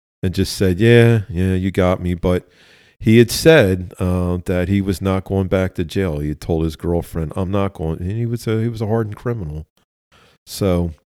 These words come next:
um, like I tell people, it's not like T V, you know, nobody's high-fiving and going, "Oh, yeah." That,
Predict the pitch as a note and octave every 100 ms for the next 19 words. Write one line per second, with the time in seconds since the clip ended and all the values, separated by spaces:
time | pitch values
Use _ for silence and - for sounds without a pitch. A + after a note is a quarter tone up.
0 | _ _ _ _ F2 E2+ E2 D#2+ D#2+ -
1 | _ _ _ _ _ G#2+ G2 F#2+ A#2+ A2+
2 | - F#2+ E2+ E2+ F2+ - C3 A2 G#2+ -
3 | - G#2 F#2 G2+ G2 F2+ F2 F2+ F2 G#2
4 | A2 G#2 F#2 - F#2 F#2 - G2+ F2 F2+
5 | F2 F#2 F2+ E2+ E2 E2 D#2 A2+ A2 G2+
6 | G#2 G#2 F#2